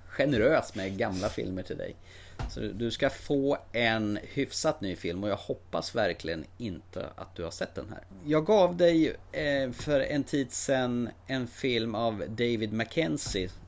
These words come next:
eh, som gjorde den här Wind River, du vet, med han Hawkeye i, eh, i Avengers-filmen.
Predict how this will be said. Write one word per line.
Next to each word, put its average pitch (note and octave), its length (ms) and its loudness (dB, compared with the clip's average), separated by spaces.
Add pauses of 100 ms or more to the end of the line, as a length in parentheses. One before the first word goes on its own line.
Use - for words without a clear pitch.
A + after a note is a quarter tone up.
(140)
eh, G2 240 -4
som A2 200 -4
gjorde G#2 200 0
den G2 120 -2
här F#2+ 220 0
Wind G#2 340 -2
River, G2+ 500 0
du F#2+ 60 -6
vet, F#2 220 -4
med F2+ 240 -4
han F#2 340 -6
Hawkeye G2 460 -2
i, E2 640 -8
eh, G1+ 1200 -10
i G2 220 -4
Avengers-filmen. F#2+ 760 -4